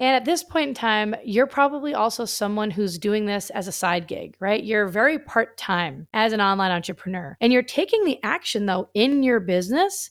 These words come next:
But a lot of times, you're getting distracted easily, and you're just trying all different things. Like, you're bopping from one thing to the next to see what's going to actually work, what's going to stick, what's going to get you the result,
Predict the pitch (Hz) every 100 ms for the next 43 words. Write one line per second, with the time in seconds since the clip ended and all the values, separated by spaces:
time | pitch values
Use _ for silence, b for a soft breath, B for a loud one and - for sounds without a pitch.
0 | _ 262 262 277 370 - 359 349 339 -
1 | - 240 294 277 220 - 247 254 254 202
2 | 190 185 175 254 277 294 - 226 247 269
3 | - 277 269 254 - 294 294 285 285 269
4 | 254 233 240 190 180 196 226 254 262 240
5 | 208 190 226 262 254 277 262 247 220 208
6 | 240 226 - - - 208 - 254 262 247
7 | - 196 226 - 220 190 196 208 - 190
8 | 170 165 139 - - 247 220 - - 202
9 | - 196 - 233 220 226 254 220 208 190
10 | - 220 208 -